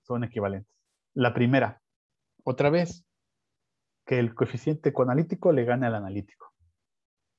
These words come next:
Y que A cero, el que va en la diagonal principal, satisfaga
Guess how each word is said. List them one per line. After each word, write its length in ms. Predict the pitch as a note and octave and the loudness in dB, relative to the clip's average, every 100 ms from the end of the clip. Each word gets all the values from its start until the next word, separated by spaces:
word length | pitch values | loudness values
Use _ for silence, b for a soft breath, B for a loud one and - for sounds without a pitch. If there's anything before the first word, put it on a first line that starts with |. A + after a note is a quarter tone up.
| _ _ - | _ _ 2
Y 180 | F#3 | 2
que 160 | F#3 G#3 | 6 6
A 100 | F#3+ | 6
cero, 440 | F#3+ G3 A3 D#4 - _ _ | 4 4 4 2 -6 _ _
el 140 | D3 B2+ | -4 -2
que 100 | B2+ | 0
va 140 | C3+ | 2
en 60 | D3 | 2
la 60 | |
diagonal 280 | C3+ C3 C#3 | 2 2 0
principal, 580 | C#3+ - B2 C#3 F3+ C4 | -4 -6 -6 -4 -4 -4
satisfaga 840 | - A#2+ B2 - - C#3 E3 F3+ | -4 -2 -4 -4 -2 0 -2 -6